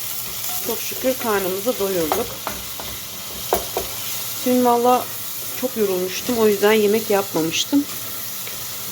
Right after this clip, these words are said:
O gün böyle makarnayla geçiştirdik diyelim. Arada oluyor böyle şeyler.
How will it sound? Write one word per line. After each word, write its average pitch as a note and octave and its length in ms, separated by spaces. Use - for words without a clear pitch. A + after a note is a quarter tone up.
O - 60
gün G3 160
böyle F#3 200
makarnayla F#3+ 680
geçiştirdik F3+ 680
diyelim. E3+ 320
Arada D#3 300
oluyor E3 280
böyle C#3+ 260
şeyler. F3 580